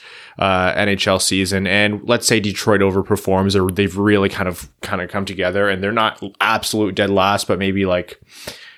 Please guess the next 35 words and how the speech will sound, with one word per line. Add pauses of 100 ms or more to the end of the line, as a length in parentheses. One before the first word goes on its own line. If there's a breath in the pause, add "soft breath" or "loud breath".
you
know,
twenty-ninth
or
twenty-eighth
or
something
like
that,
and
then
they
get
bumped
down
even
further
in
the
lottery
because,
you
know,
they're
Detroit
and
that's
just
tradition. (600 loud breath)
Let's
say
they're
drafting,
like, (160)
seventh.